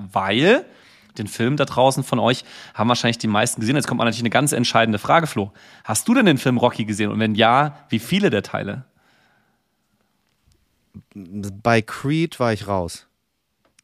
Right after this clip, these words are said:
Speaker 1: Ja, den habe ich tatsächlich auch nicht gesehen. Aber die alten
Speaker 2: Ja,
Speaker 1: sind
Speaker 2: da gibt's
Speaker 1: natürlich
Speaker 2: doch auch
Speaker 1: ein Klassiker.
Speaker 2: schon achtzehn Teile von, von
Speaker 1: Ja, ja,
Speaker 2: Creed.
Speaker 1: genau.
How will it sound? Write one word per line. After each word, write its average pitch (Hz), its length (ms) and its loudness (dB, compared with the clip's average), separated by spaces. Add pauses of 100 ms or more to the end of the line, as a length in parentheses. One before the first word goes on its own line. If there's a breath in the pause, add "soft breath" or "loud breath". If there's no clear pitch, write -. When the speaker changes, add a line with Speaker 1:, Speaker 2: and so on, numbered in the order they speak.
Speaker 1:
Ja, 113 220 0
den 131 180 2
habe 139 100 6
ich 139 60 2
tatsächlich 135 380 0
auch 139 140 0
nicht 127 180 -6
gesehen. 160 400 -8 (380 loud breath)
Aber 127 160 -4
die 127 120 -2
alten 123 240 2
Speaker 2:
Ja, 143 60 2
Speaker 1:
sind 120 100 4
Speaker 2:
da 120 60 6
gibt's 120 180 2
Speaker 1:
natürlich 131 160 6
Speaker 2:
doch - 0 -
auch - 180 4
Speaker 1:
ein 151 60 6
Klassiker. 127 160 2
Speaker 2:
schon 101 120 2
achtzehn 113 260 2
Teile 101 400 0
von, 87 420 -4
von 120 140 -2
Speaker 1:
Ja, 110 180 6
ja, 110 120 6
Speaker 2:
Creed. 107 100 2
Speaker 1:
genau. 101 320 2